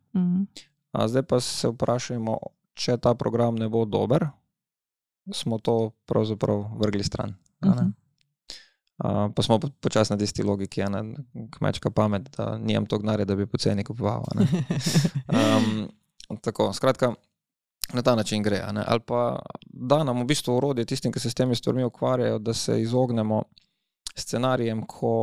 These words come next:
Speaker 2: pride podjetje z samo diagnozo, a ne, recimo, najbolj tak trivialen primer bi bil, hočemo team building, pa jih vprašamo,
Speaker 1: Mhm.
Speaker 2: zakaj. Skratka, pride z samo diagnozo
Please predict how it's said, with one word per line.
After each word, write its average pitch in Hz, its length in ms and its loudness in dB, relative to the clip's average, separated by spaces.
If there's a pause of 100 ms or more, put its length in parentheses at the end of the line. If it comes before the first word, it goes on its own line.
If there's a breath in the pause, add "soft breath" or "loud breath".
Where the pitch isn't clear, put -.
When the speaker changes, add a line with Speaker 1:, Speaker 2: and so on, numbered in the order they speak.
(300)
Speaker 2:
pride 123 300 2
podjetje 117 640 0
z 110 160 -8 (240)
samo 123 360 2
diagnozo, 104 560 -2
a 170 120 -2
ne, 120 140 -2
recimo, 104 460 0
najbolj 110 300 -6 (200)
tak - 260 -4 (200)
trivialen 104 440 2
primer 101 320 0
bi 101 120 -2
bil, 98 200 0 (260)
hočemo - 380 0
team 147 180 -2
building, 139 360 0
pa - 120 -4
jih 107 80 -2
vprašamo, 104 320 2
Speaker 1:
Mhm. - 80 2
Speaker 2:
zakaj. 156 260 4 (540 loud breath)
Skratka, - 320 -2
pride 143 280 0
z 120 80 0
samo 147 280 0
diagnozo 113 520 0